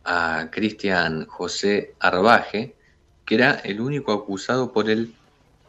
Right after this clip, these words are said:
asesinato a traición de Cristian Felipe Martínez Rodríguez, alias Pipe, que tenía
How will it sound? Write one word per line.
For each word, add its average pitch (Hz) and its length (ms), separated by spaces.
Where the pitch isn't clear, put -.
asesinato 110 680
a 101 80
traición 95 560
de 98 160
Cristian 110 640
Felipe 101 440
Martínez 101 720
Rodríguez, 110 800
alias 95 320
Pipe, 107 340
que 95 80
tenía 95 480